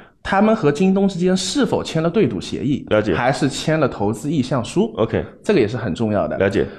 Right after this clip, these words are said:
Speaker 1: 呃，因为如果说是，呃，比较乐观的话，
Speaker 2: 是。
Speaker 1: 京东如果说领投，那么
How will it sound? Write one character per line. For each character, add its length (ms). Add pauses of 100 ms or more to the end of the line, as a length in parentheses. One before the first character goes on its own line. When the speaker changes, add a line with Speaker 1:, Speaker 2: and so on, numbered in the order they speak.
(120)
Speaker 1:
呃， 240
因 180
为 180
如 160
果 160
说 200
是， 520
呃， 200
比 120
较 160
乐 240
观 220
的 100
话， 160
Speaker 2:
是。 120 (200)
Speaker 1:
京 240
东 280 (280)
如 100
果 80
说 160
领 160
投， 380
那 100
么 220